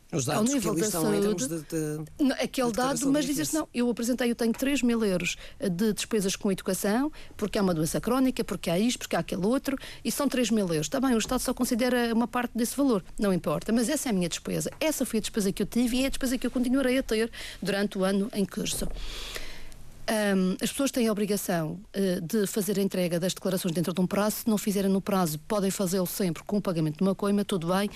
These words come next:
Speaker 2: mas vamos aqui ao ato de entrega. Isto, eh, costuma ser, ahm, o, o, o, alguma, alguma negligência, por vezes as pessoas não preenchem as declarações corretamente. Eu devo dizer que nós hoje temos muitas organizações,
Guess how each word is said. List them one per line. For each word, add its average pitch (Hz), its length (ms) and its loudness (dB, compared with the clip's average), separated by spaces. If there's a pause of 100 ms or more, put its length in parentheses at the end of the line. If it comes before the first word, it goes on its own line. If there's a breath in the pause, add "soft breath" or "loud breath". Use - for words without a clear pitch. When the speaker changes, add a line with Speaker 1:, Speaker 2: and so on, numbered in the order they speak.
(200 loud breath)
Speaker 2:
mas 202 120 -2
vamos 226 220 2
aqui 220 180 0
ao 208 100 2
ato 202 140 0
de 208 80 0
entrega. 175 460 0 (1160)
Isto, 240 360 -2
eh, 220 100 2
costuma 190 320 2
ser, 180 400 0 (320 loud breath)
ahm, 185 1000 2
o, - 260 -8
o, 220 60 2
o, 233 440 -2 (340 loud breath)
alguma, 247 640 2
alguma 220 300 2
negligência, 214 440 2
por 196 100 -8
vezes 190 200 0
as 185 80 -4
pessoas 196 160 -2
não 196 120 2
preenchem 190 320 0
as 180 40 -2
declarações 180 340 -4
corretamente. 170 640 -2 (240 loud breath)
Eu 240 220 2
devo 208 180 0
dizer 185 300 0
que 180 200 -2
nós 185 360 0
hoje 196 120 -2
temos 180 220 0
muitas 196 240 0
organizações, 180 720 0